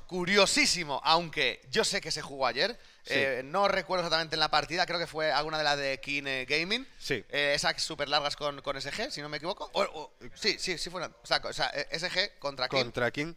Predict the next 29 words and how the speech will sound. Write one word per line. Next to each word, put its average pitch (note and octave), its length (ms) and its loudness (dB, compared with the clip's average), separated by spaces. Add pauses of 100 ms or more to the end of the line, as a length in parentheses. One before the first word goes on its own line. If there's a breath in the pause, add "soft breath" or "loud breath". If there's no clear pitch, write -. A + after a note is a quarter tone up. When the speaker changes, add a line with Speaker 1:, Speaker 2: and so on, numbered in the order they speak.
(100)
Speaker 2:
exacto, B2 240 -2
Speaker 1:
obviamente. E3+ 280 0
Speaker 2:
S - 140 -12
G. D3 200 -4
Speaker 1:
Y C#3+ 140 -4
apareció C#3+ 1000 2
este, C3 720 -2
este C#3 200 -4
Undying, D3+ 420 2
que B2 120 -2
no C3 120 -4
lo D3+ 80 2
hemos C#3+ 160 -2
visto D3+ 460 0
más B2+ 180 -4
que C#3 100 -6
en C3 60 -6
esa A#2+ 140 -10
partida, A2 280 -4
yo G#2+ 60 -6
creo. - 200 -8 (160)
Speaker 2:
Sí, D3 280 0
co-, C3+ 180 -2
en A#2+ 420 -2
una D#3 140 0
posición C#3 380 -8
de B2+ 100 -4
cinco B2+ 300 -6
muy, B2 520 -6